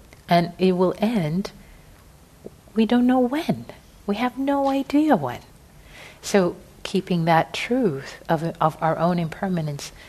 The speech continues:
clearly in mind as a wise advisor on our shoulders, can help us live more fully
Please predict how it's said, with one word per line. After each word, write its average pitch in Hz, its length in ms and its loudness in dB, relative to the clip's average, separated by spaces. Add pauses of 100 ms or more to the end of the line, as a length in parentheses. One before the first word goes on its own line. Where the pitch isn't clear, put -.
(140)
clearly 165 500 -2
in 143 160 -6
mind 143 600 -4 (840)
as 160 240 -2
a 151 60 0
wise 151 360 4
advisor 147 480 0
on 147 180 -4
our 143 140 -6
shoulders, 147 840 -6 (560)
can 170 440 0
help 220 420 -4
us 165 280 -6
live 156 340 -4
more 147 260 -2
fully 170 640 0